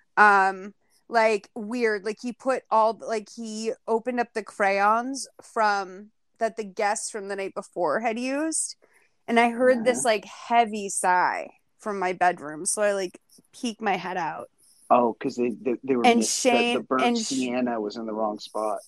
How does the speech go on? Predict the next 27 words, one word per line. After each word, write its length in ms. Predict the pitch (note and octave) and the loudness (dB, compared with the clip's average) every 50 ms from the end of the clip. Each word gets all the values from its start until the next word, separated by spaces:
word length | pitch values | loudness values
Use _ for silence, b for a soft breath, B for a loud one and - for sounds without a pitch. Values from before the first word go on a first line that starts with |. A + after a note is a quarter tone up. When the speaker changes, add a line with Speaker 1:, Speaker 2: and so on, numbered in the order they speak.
| _ | _
Speaker 1:
And 220 | - C4+ B3+ A#3+ A#3+ | 4 4 4 4 0
he, 220 | C4+ B3+ G#3+ A#3+ | -2 -6 -6 -10
Shane 460 | A3 - - - B3 A#3 A#3+ A#3+ A#3+ | -12 -12 -4 -2 -2 -2 0 -2 -2
is 200 | A#3+ A#3 G#3+ G3+ | -4 -4 -4 -6
reorganizing 1160 | A3+ G#3+ G3+ G#3+ G#3+ A3 A3+ F#3+ A#3 A#3 A#3 A3+ A#3 A3+ A3 G#3+ G#3 G#3 G3+ - A3 G#3+ G3+ | -6 -4 -2 -2 -2 0 0 2 2 2 2 0 -2 -2 -2 -2 -2 -4 -6 -8 -10 -10 -10
the 80 | G3+ G3+ | -12 -12
crayons 800 | - - - A3+ G#3 G3+ G3+ G3+ G3 F#3+ F#3 F3 F3+ F#3+ - - - _ | -12 -6 0 2 2 4 4 4 2 2 0 -2 -4 -8 -10 -12 -10 _
in 160 | G#3+ G#3+ G#3+ G3+ | -4 -4 -2 0
rainbow 460 | G3 G3 G3 G3 G3 F#3 F#3+ F#3+ E3 | 0 0 0 0 2 2 2 2 4
order. 560 | C#3 G3 F#3+ F#3 F#3 F3+ F3 E3+ E3+ E3+ - _ _ _ _ _ _ _ _ | 2 2 2 2 2 0 0 -2 -4 -6 -12 _ _ _ _ _ _ _ _
Roy 280 | - G3+ G#3 G#3+ G#3 G#3 | -4 2 4 4 4 4
Speaker 2:
Oh, 180 | G3 - G#3+ G#3+ | 2 0 -2 -2
Speaker 1:
G. 60 | G#3 | 0
Speaker 2:
no, 0 | F3+ | 2
Speaker 1:
Biv. 300 | G#3 G3+ G3 F#3 F#3 F3+ | 4 4 4 4 4 0
Speaker 2:
it's, 260 | F#3+ - - - _ _ _ _ _ _ _ _ _ _ _ _ _ _ _ _ _ _ _ _ _ _ | -4 -8 -16 -20 _ _ _ _ _ _ _ _ _ _ _ _ _ _ _ _ _ _ _ _ _ _
did, 160 | - G#3 - - | -8 -8 -8 -8
no, 280 | - - G#3 G3 C#3+ - | -8 -4 -2 0 0 -2
he's, 480 | D#3+ G3+ F#3 E3 D#3 D3+ - - - _ - | -2 -4 -4 -4 -4 -4 -6 -16 -18 _ -4
there 140 | - G3 F3+ | -2 0 2
were 140 | D3+ C#3+ C#3 | 2 0 0
bodies 480 | - D#3 - - E4+ D#4 D3 B2 - - | 0 0 0 0 -2 -4 -8 -14 -16 -20
in 60 | B2+ | -20
his 140 | B2+ A2+ - | -20 -20 -20
crawl 240 | _ - - F3+ F#4 | _ -12 -12 -12 -12
space, 340 | - _ - G#2 G2+ - - | -16 _ -20 -18 -18 -18 -18
Malls. 440 | - G#2 A3+ - C4 D4+ _ _ _ | -16 -14 -12 -12 -12 -14 _ _ _